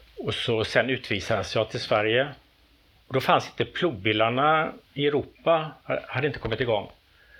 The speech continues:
Så att då hittade jag några från Tyskland och så några från Sverige. Och så fortsatte vi att hamra på vapen. Först i Tyskland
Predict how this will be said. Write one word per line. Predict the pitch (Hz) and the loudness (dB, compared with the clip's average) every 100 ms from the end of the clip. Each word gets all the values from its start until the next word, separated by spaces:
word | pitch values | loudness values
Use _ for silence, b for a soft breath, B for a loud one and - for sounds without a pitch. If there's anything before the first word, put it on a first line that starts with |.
| b b | b b
Så | 120 | -6
att | - | -2
då | 117 | 0
hittade | 156 151 117 123 | 0 0 2 4
jag | 139 | 4
några | 135 101 | 2 2
från | - | -4
Tyskland | - 131 117 - - 110 113 117 113 | -6 -6 -6 -14 -6 0 0 0 -4
och | |
så | - | -2
några | 123 110 | 0 0
från | 90 117 | 0 -4
Sverige. | - 127 107 95 101 104 104 - b b b b b | 0 2 2 2 0 0 -4 -16 b b b b b
Och | - 117 | -6 -2
så | 120 113 131 - | 0 0 -4 -8
fortsatte | - - 131 - | -6 0 0 0
vi | 110 117 | 2 4
att | 117 117 - - | 6 4 2 -6
hamra | - - 117 101 | -4 0 0 0
på | - 127 | -2 0
vapen. | 107 87 113 107 | -2 -2 -6 -4
Först | - - | -2 -4
i | 139 | -2
Tyskland | - 117 - - 113 113 113 | -2 -2 -2 -2 0 0 -2